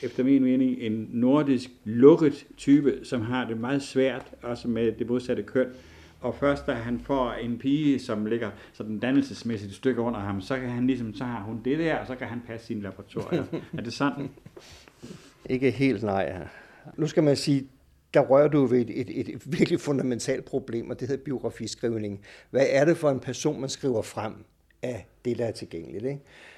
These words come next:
Speaker 2: Det, jeg har haft tilgængeligt, ud over altså en hulens masse biografier, som jeg så også har læst, øh, og det er svært at gøre sig fri af, for man kan ikke sige, "Nu kender jeg ikke det, jeg har læst." Det kan man ikke. Men altså, i, i det svenske Rigsarkiv, der ligger, øh, brevsamlinger, stort set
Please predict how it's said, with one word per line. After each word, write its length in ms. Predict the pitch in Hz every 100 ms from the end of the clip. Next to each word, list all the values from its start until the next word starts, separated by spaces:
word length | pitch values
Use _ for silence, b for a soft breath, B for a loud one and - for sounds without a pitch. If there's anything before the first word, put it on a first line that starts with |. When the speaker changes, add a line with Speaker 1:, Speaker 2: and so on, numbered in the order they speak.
| B
Speaker 2:
Det, 140 | 160 156
jeg 140 | 156
har 140 | 165
haft 240 | 127 120 -
tilgængeligt, 480 | 131 117 135 123 120
ud 160 | 147
over 280 | 135 120 113
altså 240 | 90 101
en 60 | 110
hulens 380 | - 135 143 -
masse 220 | 107 98
biografier, 500 | 117 98 101 156 131
som 220 | 123 110
jeg 100 | 95
så 100 | -
også 240 | 98 120 135
har 60 |
læst, 360 | 110 104 - -
øh, 340 | - 110 104 98 b b b
og 100 | -
det 120 | 104
er 60 | 85
svært 220 | - 120
at 80 | 151
gøre 120 | 110
sig 120 | 92
fri 220 | 92 151 165
af, 120 | - -
for 260 | - 98 95 -
man 140 | 101
kan 80 | 98
ikke 120 | 135
sige, 220 | - 131 104 107
"Nu 100 | 160
kender 260 | 165 139
jeg 140 | 135 107
ikke 120 | 113
det, 100 | 107
jeg 80 | 107
har 80 | 95
læst." 260 | 87 -
Det 80 | -
kan 160 | 120 113
man 140 | 101
ikke. 160 | - - B B B B
Men 160 | 117 117
altså, 240 | 107 127
i, 40 |
i 260 | 110 101 127
det 100 | 113
svenske 340 | - 156 185 147
Rigsarkiv, 500 | 147 170 - 139 131
der 80 | 139
ligger, 520 | 135 143 151 110 113
øh, 60 |
brevsamlinger, 760 | 101 135 160 180 139 127 127 113 117 B B
stort 520 | - - - 190 131
set 400 | - - 165 165